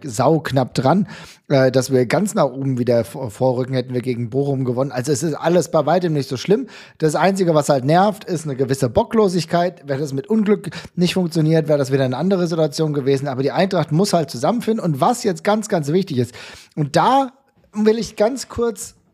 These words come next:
ganz, ganz kurz, ähm, einhaken, äh, nicht, also jetzt nicht in dem Gesagten, aber in der grundsätzlichen Debatte, die mich momentan ein wenig belastet,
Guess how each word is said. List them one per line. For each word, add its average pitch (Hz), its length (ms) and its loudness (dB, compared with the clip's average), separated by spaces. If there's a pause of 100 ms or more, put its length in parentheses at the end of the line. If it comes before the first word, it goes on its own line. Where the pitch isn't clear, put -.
(440)
ganz, 226 380 0
ganz 220 280 -2
kurz, 208 400 -2 (380)
ähm, 160 480 2
einhaken, 170 920 0
äh, 143 160 2
nicht, 160 340 0
also 135 160 -6
jetzt 131 320 -2
nicht 151 160 -2
in 156 60 -2
dem 139 260 0
Gesagten, 147 540 -2
aber 143 340 2 (220)
in 151 120 -2
der 147 120 4
grundsätzlichen 175 560 0
Debatte, 165 440 0
die 147 160 -2
mich 160 280 0
momentan 151 560 0
ein 156 80 0
wenig 156 300 -2
belastet, 127 480 -2